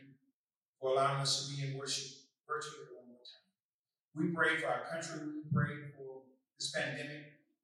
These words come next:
We pray for a cure. We pray that people will really talk to you, God, consult you, God, and making decisions that may affect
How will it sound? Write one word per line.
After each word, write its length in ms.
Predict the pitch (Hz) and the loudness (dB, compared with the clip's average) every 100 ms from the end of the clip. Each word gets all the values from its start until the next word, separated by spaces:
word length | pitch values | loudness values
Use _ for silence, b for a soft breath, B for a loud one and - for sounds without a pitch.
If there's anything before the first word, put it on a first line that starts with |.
| _ _ _ 131 | _ _ _ -20
We 80 | 131 | -10
pray 320 | 117 143 147 | -4 -4 -4
for 240 | 143 135 | -8 -8
a 20 | - | -6
cure. 360 | - 180 170 | -4 -4 -2
We 80 | 180 - | -2 -4
pray 240 | 175 170 | -4 -4
that 220 | - - 175 | -6 -8 -10
people 260 | - - | -12 -10
will 300 | 311 143 139 - _ _ _ _ _ _ _ _ _ - - _ _ _ _ _ _ _ | -10 -10 -12 -16 _ _ _ _ _ _ _ _ _ -20 -20 _ _ _ _ _ _ _
really 280 | 123 175 170 | 2 4 4
talk 340 | 160 156 156 156 | 4 4 2 0
to 40 | |
you, 240 | 151 156 | -6 -6
God, 400 | 139 - - - - _ _ _ _ _ _ _ _ _ _ - | -6 -6 -8 -14 -20 _ _ _ _ _ _ _ _ _ _ -2
consult 540 | 120 - 165 170 180 | 4 8 6 4 0
you, 140 | 180 | -2
God, 360 | 123 - - - - _ _ _ _ _ _ _ _ _ _ _ _ _ _ _ _ _ _ _ _ _ | -2 -4 -6 -12 -20 _ _ _ _ _ _ _ _ _ _ _ _ _ _ _ _ _ _ _ _ _
and 100 | 139 | -6
making 300 | 139 147 143 | -2 0 0
decisions 960 | 135 - 160 143 123 120 - - - - _ _ _ _ _ _ _ _ _ - | 4 6 6 2 -2 -6 -10 -12 -14 -20 _ _ _ _ _ _ _ _ _ -12
that 160 | 135 123 | -8 -4
may 120 | 131 | -2
affect 640 | 131 - 120 147 - - | -2 -4 -4 -4 -8 -18